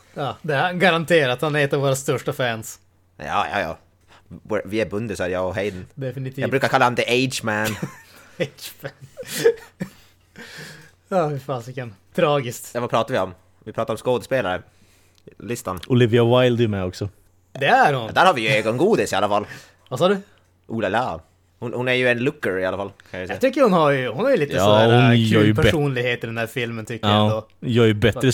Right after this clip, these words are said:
Speaker 2: Ja, hon har mer
Speaker 3: skådespelarinsats
Speaker 2: personlighet
Speaker 3: än
Speaker 2: än
Speaker 3: huvudskådisen, för fan.
Speaker 2: Ja. Ja, det är hon definitivt. Men hon, hon är ju en bra skådespelare och jag tycker hon oftast är bra i det hon, hon är oftast stabil.
Speaker 1: Jag må-, jag måste
Speaker 2: Det
Speaker 1: erkänna att jag har
Speaker 2: det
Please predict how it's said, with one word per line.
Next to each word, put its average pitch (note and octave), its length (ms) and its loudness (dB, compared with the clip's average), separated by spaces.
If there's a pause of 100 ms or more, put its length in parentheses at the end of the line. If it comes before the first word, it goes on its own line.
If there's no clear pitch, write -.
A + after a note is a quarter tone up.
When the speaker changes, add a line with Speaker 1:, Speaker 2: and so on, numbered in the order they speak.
Speaker 2:
Ja, B2 160 4
hon C3+ 100 0
har B2 80 4
mer - 180 6
Speaker 3:
skådespelarinsats G2+ 340 4
Speaker 2:
personlighet A2+ 380 4
Speaker 3:
än B2 60 -2
Speaker 2:
än A#2 60 2
Speaker 3:
huvudskådisen, G2+ 800 0
för C3+ 120 4
fan. E2 400 -2
Speaker 2:
Ja. A#2+ 340 2 (540)
Ja, G#2+ 200 -4
det G#2 60 -2
är F2+ 60 -2
hon F2 180 -6 (120)
definitivt. E2+ 420 -14
Men A2 140 -6
hon, A#2 160 -2
hon C#3+ 220 0
är F3 40 6
ju C#3+ 100 2
en F#2+ 100 -10
bra C3+ 160 4
skådespelare G2+ 440 -6
och G2 100 -2
jag A2+ 300 -2
tycker F#2+ 180 -12
hon G2 140 -10
oftast - 420 -10 (120)
är F#2+ 100 -8
bra F#2+ 260 -4
i - 20 -8
det G2+ 100 -6
hon, G2 180 -12 (160)
hon A2+ 100 -12
är A2 40 -8
oftast G2+ 220 -10
stabil. G2 200 -12
Speaker 1:
Jag F3 60 -6
må-, A#3+ 120 2
jag G#3 80 0
måste A#3 220 2
Speaker 2:
Det G3+ 80 4
Speaker 1:
erkänna E3+ 220 -2
att D3 100 -6
jag E3+ 80 2
har - 60 2
Speaker 2:
det E3 80 -4